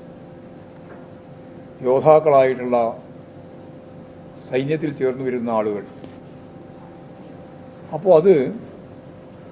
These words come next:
ആദ്യം മുതലേ ആർ എസ് എസിൻ്റെ ഭാഗമാക്കി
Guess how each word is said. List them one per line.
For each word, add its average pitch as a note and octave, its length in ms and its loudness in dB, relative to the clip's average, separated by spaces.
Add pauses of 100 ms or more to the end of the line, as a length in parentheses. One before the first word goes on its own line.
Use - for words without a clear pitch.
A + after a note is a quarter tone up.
(580)
ആദ്യം F3+ 320 4
മുതലേ D#3+ 280 2 (2000)
ആർ F3+ 140 6
എസ് G3+ 160 0
എസിൻ്റെ F#3+ 340 0
ഭാഗമാക്കി E3+ 640 4